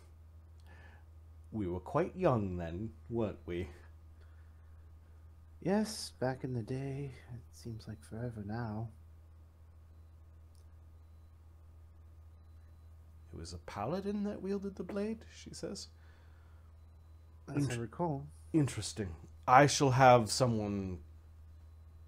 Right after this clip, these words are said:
Speaker 1: investigate. I keep an eye on the woman that fell out of the blade.
Speaker 2: Hmm.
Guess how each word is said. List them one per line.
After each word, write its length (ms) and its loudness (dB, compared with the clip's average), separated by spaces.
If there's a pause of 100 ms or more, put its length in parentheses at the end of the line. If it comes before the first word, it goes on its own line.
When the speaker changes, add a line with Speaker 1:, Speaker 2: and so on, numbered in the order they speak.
(480)
Speaker 1:
investigate. 720 -2 (2250)
I 840 -14
keep 200 0
an 120 2
eye 260 6
on 360 0 (500)
the 80 -2
woman 400 -2
that 140 -8
fell 180 -2
out 160 -4
of 100 -8
the 80 -6
blade. 460 -4 (4000)
Speaker 2:
Hmm. 220 -2